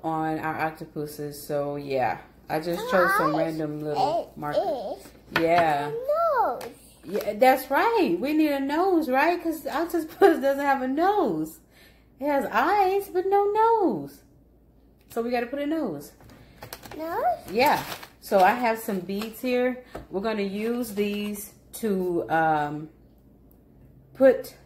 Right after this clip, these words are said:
Speaker 1: the little beads under each number, right? So
Speaker 2: Right.
Speaker 1: for each number, we're gonna put that amount of beads on the tentacle.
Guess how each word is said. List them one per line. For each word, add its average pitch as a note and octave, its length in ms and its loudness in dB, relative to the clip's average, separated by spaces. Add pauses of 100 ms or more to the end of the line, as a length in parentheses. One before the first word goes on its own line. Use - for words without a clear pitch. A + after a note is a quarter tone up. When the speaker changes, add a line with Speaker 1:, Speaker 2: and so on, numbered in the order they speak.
(120)
Speaker 1:
the G3 140 -2
little G3+ 240 -2
beads G#3 420 -8
under F#3 320 -2
each F#3+ 280 -8
number, D#3 580 -4
right? F3+ 360 2 (200)
So E3 540 2 (180)
Speaker 2:
Right. F4+ 240 -6 (1600)
Speaker 1:
for F#3 360 4
each C#4 320 -4
number, F#3+ 540 2 (220)
we're G3 120 -2
gonna G3 160 0
put A3 280 0
that G#3 160 2
amount G#3 380 0
of E3+ 220 -2
beads F3 420 -4 (340)
on F3 180 0
the F3+ 60 -2
tentacle. F#3 640 -4